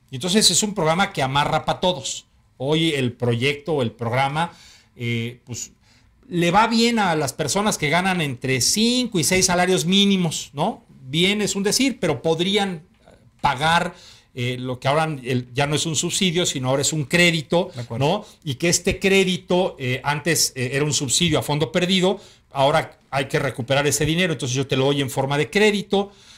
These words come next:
Speaker 1: y es ahí un borlote interesante. Si bien es cierto, una persona que gane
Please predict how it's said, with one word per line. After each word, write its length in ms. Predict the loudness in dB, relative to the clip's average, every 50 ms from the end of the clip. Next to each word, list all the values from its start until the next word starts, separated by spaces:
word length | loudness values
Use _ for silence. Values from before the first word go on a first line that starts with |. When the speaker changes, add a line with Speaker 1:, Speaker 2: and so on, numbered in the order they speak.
| -20 _ _
Speaker 1:
y 240 | -10 -8 -4 -2 0
es 220 | 2 2 2 2 2
ahí 220 | 2 2 2 2
un 260 | 2 2 2 2 2
borlote 480 | 2 2 2 2 2 2 2 0 -2 -4
interesante. 800 | -4 -2 -4 -2 -2 0 0 0 0 -2 -4 -4 -8 -10 -16 -20 _ _ -20 _ -20 _ _ _ _ _ _
Si 240 | 0 0 0 2
bien 140 | 2 2 2
es 100 | 2 2
cierto, 280 | 4 4 2 2 2 0
una 200 | 0 0 0 0
persona 440 | -2 -2 0 0 0 0 0 -2 -2
que 140 | -4 -2
gane 540 | 0 0 0 0 2 2 2 2 0 -2 -6